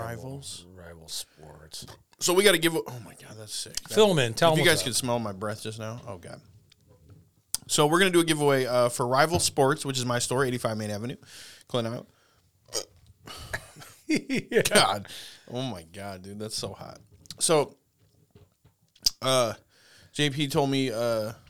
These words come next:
Speaker 1: "Hey, let's do a, uh, first week giveaway to Rival Sports." I'm like, "Okay, good idea. Great idea." So what we're gonna do is, um, everybody that shares the podcast, whether it's audio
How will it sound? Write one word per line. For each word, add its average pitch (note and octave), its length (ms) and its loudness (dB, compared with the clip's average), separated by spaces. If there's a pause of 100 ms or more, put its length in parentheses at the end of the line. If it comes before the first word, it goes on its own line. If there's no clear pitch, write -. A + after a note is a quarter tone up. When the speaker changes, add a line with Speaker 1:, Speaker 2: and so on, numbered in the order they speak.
(200)
Speaker 1:
"Hey, F3 180 2
let's C#3+ 180 -2
do C3+ 220 -4
a, A2 260 -8
uh, - 20 -10
first C#3+ 280 -6
week C3 120 -4
giveaway B2 320 -2
to G#2+ 100 -10
Rival G2 220 -10
Sports." - 320 -14
I'm B2 80 -10
like, D#3+ 80 -2
"Okay, F#3 240 -4
good C3+ 140 -2
idea. G2+ 240 -8
Great A#2 220 -8
idea." - 160 -14 (400)
So D#3+ 140 2
what D#3 100 6
we're C#3+ 80 2
gonna C#3 140 4
do F#3 280 2
is, A#2+ 520 0 (800)
um, G#2 460 -2
everybody E3+ 400 2
that A#2 300 -2 (180)
shares C#3+ 720 2 (140)
the B2+ 160 -10
podcast, G#2+ 800 -6
whether A2 300 -6
it's G2 240 -10
audio B2+ 440 0